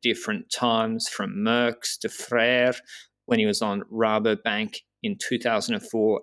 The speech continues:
and two thousand and seven, and they make legendary bicycles that are winning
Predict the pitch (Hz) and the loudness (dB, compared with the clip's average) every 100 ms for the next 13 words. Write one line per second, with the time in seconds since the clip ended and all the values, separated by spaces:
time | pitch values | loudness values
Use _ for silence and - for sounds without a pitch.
0 | - 107 - 143 139 135 117 107 - 104 | -6 -10 4 4 6 2 2 2 -2 -4
1 | - 107 98 - - 131 123 127 123 - | -6 -8 -6 -2 2 2 2 4 2 0
2 | - - _ - - 107 - 101 - _ | -10 -20 _ -4 0 2 2 0 -6 _
3 | _ _ 117 104 113 104 101 101 107 98 | _ _ -2 0 0 -4 -4 -2 0 0
4 | - - 101 98 - - 104 98 98 101 | -2 -6 -6 -6 -6 -4 -2 -2 -2 -4
5 | 98 | -4